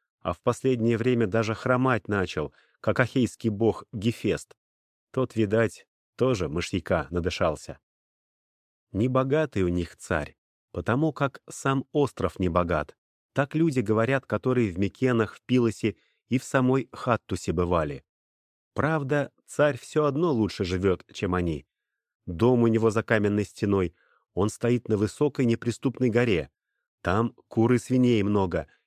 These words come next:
и десяток рабов коз пасут. «Эх, вот бы к царю в дом продали», размечталась девчонка.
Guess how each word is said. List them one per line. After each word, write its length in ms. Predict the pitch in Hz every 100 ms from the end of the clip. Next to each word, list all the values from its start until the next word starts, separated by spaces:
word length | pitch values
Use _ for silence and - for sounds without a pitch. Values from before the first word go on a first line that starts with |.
| _ _
и 80 | 123
десяток 580 | 127 143 120 123 127 120
рабов 420 | 123 104 110 - _ _
коз 300 | - 98 -
пасут. 540 | - 87 - 90 - _ _ _ _ _ -
«Эх, 360 | 160 - - _ -
вот 260 | 120 180
бы 120 | 127
к 100 | 151
царю 280 | - 156 151
в 80 | 127
дом 260 | 123 131 110
продали», 480 | 127 110 104 90 - _ _ _
размечталась 720 | 87 80 87 - - 127 113
девчонка. 640 | 95 107 - 90 80 73